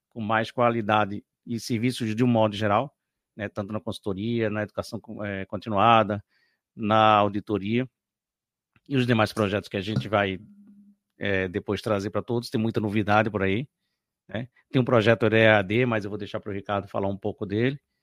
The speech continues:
que já tá desenhado, tá prontinho no forno pra sair, e já tem o segundo, né, já indo pro forno, que é outro projeto de E A D com o nosso novo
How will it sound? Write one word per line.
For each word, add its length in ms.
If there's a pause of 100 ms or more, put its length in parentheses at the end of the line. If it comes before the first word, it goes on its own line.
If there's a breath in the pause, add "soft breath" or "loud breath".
(280)
que 100
já 160
tá 160
desenhado, 720
tá 180
prontinho 640
no 140
forno 500
pra 120
sair, 460 (480)
e 80
já 140
tem 160
o 60
segundo, 720 (340)
né, 340
já 360
indo 240
pro 140
forno, 420 (420)
que 80
é 40
outro 240
projeto 280
de 60
E 80
A 60
D 260
com 140
o 40
nosso 320
novo 540